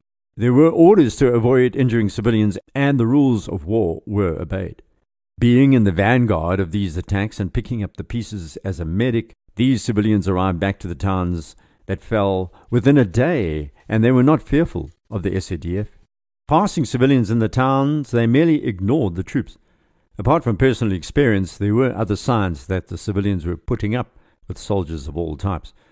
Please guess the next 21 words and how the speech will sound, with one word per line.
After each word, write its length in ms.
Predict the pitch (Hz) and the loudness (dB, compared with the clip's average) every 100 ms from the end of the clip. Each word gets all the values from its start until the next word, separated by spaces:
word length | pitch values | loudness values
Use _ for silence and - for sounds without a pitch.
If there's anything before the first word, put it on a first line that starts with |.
| _ _ | _ _
although 320 | 87 101 101 | -6 0 0
they 140 | 101 92 | 0 -4
clearly 420 | - 180 143 98 | -4 0 0 -2
thought 300 | - 139 92 | -2 -2 -2
of 120 | 82 | -4
the 140 | 87 | -8
S 160 | 101 - | -10 -10
A 60 | 101 | -10
D 160 | 87 | -8
F 120 | 85 - | -10 -10
as 200 | 95 - - | -12 -12 -6
aliens 600 | 123 104 87 80 73 _ _ _ _ | -4 -2 -4 -6 -10 _ _ _ _
and 160 | 87 78 | -10 -6
fapla 360 | 110 107 98 | -6 -4 -6
as 200 | 87 87 | -6 -8
the 100 | - | -8
home 360 | 85 107 98 90 | -6 -2 -2 -2
team, 400 | - 135 85 65 _ - | -4 -8 -8 -12 _ -16
so 180 | - | -12
to 120 | 80 76 | -10 -12
speak. 280 | - 71 | -14 -20